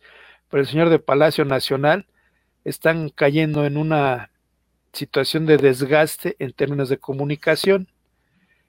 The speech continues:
y él mismo lo ha dicho, él no aspira a irse a la, a la oms.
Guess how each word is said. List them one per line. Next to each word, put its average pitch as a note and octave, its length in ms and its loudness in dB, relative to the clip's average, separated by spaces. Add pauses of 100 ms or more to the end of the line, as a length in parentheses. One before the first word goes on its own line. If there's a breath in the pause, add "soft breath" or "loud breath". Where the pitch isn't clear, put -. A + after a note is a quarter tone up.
(100)
y G3 200 6
él G3 100 6
mismo D#3+ 380 -2
lo D3 120 4
ha D#3 100 6
dicho, E3+ 380 -6
él E3+ 360 0
no D#3+ 200 2
aspira C#3 800 -2
a B2+ 80 0
irse C3+ 320 -4
a B2 80 -4
la, A#2 300 -10
a B2+ 160 -12
la C#3+ 180 2
oms. D#3+ 440 -2